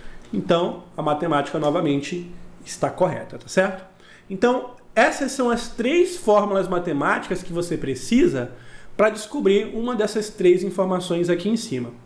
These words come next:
Ou a resolução de imagem, ou a resolução de saída, ou o tamanho de impressão de uma imagem. Lembrando que para descobrir qualquer uma das três informações, obrigatoriamente você precisa das outras duas, ok?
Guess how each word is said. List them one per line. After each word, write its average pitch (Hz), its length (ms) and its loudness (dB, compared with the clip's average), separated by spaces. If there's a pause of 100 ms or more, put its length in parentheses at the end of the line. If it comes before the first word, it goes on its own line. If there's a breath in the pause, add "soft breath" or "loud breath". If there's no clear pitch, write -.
(520 loud breath)
Ou 190 140 8
a 254 60 4
resolução 202 460 2
de 175 100 0
imagem, 196 520 0 (260 loud breath)
ou 196 140 4
a 220 40 2
resolução 196 480 2
de 160 120 -2
saída, 175 760 0 (340 loud breath)
ou 220 440 4
o 208 80 -4
tamanho 170 760 -2 (160)
de 151 160 0
impressão 156 720 2
de 135 180 0
uma 151 180 4
imagem. 127 500 -4
Lembrando 185 400 4
que 202 100 -8
para 190 140 2
descobrir 175 380 0
qualquer 190 400 4
uma 202 120 0
das 185 180 -2
três 156 280 -2
informações, 220 760 0 (340 loud breath)
obrigatoriamente 214 720 2
você 208 180 2
precisa 190 320 2
das 185 180 4
outras 180 320 4
duas, 123 440 -10 (240)
ok? 220 540 2